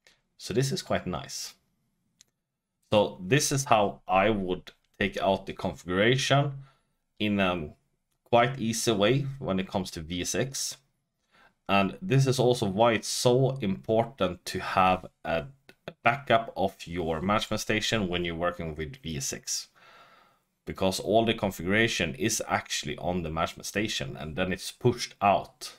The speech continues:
to the V S X system. So if you're working with V S X, or if you're planning to implement V S X, you should try the V S X provisioning tool out. It's really efficient. It's a really good way to make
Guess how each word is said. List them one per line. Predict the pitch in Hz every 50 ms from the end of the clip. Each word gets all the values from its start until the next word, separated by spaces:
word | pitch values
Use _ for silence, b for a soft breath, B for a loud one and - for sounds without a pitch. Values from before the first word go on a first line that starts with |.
| _ _ _
to | - 92
the | 78 82
V | 69 78 69
S | 67 - -
X | 69 67 -
system. | - - - - - - - - _ _ _ _ _ b b b b b b
So | - - 110
if | 120 131 170
you're | 175 170
working | 147 151 147 139 135 135 123
with | 110 101 95 92
V | 95 98 95 90
S | - - -
X, | 131 135 135 - -
or | - 78 90 90
if | 76 92 - - -
you're | 117 98
planning | - - - - 104 107 110 110 107 -
to | - 87
implement | 95 101 98 101 95 95 92 87 80
V | 87 87 87
S | 85 - 120
X, | 127 135 - - - -
you | 101 101 104 113 123
should | 117 - - 95 - -
try | - 104 98 101 101
the | 98 92
V | 82 80 90 92
S | 92 -
X | 92 90 - -
provisioning | - 85 85 - - - 71 69 67
tool | - - 64 - -
out. | 80 95 117 139 139 135 - _ _ _ _ _ _ _ _ _ _ _
It's | 90 90
really | 92 92 104 113 120 117 104
efficient. | 92 - - - 120 - - - 147 156 151 - -
It's | - - 185 - -
a | 95
really | 92 104 107 110 104 98
good | 87 80 80 98 104 101 95
way | 95 95 101 101 110 110
to | 110 - - - 95 90 87 87 73 - - _ _
make | 95 98 101 104 98 - - _